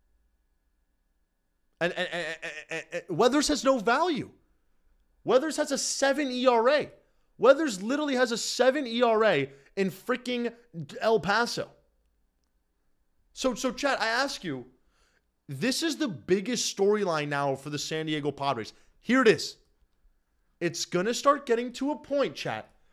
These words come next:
where the team is going to have to make a decision. Do we think Fernando Tatis Junior is enough? Do we think Toddy is enough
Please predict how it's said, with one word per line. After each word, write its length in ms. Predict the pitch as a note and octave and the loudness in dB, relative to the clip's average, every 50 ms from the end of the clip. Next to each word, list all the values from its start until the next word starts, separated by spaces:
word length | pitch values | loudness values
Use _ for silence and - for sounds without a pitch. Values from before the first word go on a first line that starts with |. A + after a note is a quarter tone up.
| _ _ _ _ _ _ | _ _ _ _ _ _
where 160 | - D#3 F3 | -2 -2 -2
the 140 | E3 E3 D#3 | -2 -2 -6
team 500 | E3 - - - - E3 F3 G3+ A#3 A#3 | -8 -10 -16 -12 -8 -6 -6 -6 -6 -8
is 260 | F#3 E3+ A3 F#3+ C3+ | -6 -6 -6 -6 -6
going 360 | A#2 - D#3+ F3 F#3+ G#3 G#3+ | -6 -4 -4 -2 -2 -2 -2
to 120 | G#3 B3 A3 | -2 -2 -2
have 300 | G#3 F#3+ F3+ F#3 F3+ - | -2 -2 -4 -4 -4 -4
to 80 | G3+ | -4
make 300 | G3 F3+ E3 E3 D#3+ - | -4 -2 -4 -4 -4 -6
a 40 | F3 | -6
decision. 580 | D#3+ D3+ F3 - - - F#3 F3+ D3 D#3+ A#2 F2+ - _ _ _ _ _ _ _ _ _ _ _ _ | -6 -4 -6 -6 0 0 0 0 0 -4 -8 -8 -12 _ _ _ _ _ _ _ _ _ _ _ _
Do 140 | D3+ D#3+ E3 | -6 -4 -4
we 160 | D#3 F3 E3+ | -2 -4 -6
think 380 | D3 - - - G3+ A#3+ B3+ - | -6 -8 -2 -2 0 0 -2 -6
Fernando 520 | - - B3+ B3 A#3 A3+ A3+ A3+ A#3 A#3+ | -6 -6 -6 -4 -2 -4 -4 -4 -6 -8
Tatis 440 | A#3+ - A3 G#3 - A3+ A3 - - | -6 -6 -6 -6 -4 -8 -8 -10 -10
Junior 340 | - F#3+ G#3 G#3 G#3 G#3 G3+ | -8 -8 -6 -4 -4 -4 -4
is 200 | - F3+ D3 D#3+ | -4 -4 -4 -4
enough? 480 | F3+ F3 F3 E3+ C3+ G#2 - _ _ _ _ _ _ _ _ _ _ | -6 -6 -4 -6 -6 -6 -10 _ _ _ _ _ _ _ _ _ _
Do 120 | D#3 F3+ | -4 -4
we 160 | F3+ E3 F#3 D3+ | -4 -2 -4 -6
think 440 | - - - G#3+ B3 C4+ A#3+ - - | -8 -2 0 0 0 0 -2 -8 -10
Toddy 420 | - G3 G3 G3+ G#3+ A3+ A#3 A3+ | -4 0 0 0 0 -2 -4 -6
is 180 | A3 A3+ G3+ A#3+ | -8 -8 -8 -8
enough 460 | B3+ A#3+ A3+ G#3 D#3+ D3+ D3+ - | -8 -6 -2 0 0 0 0 -2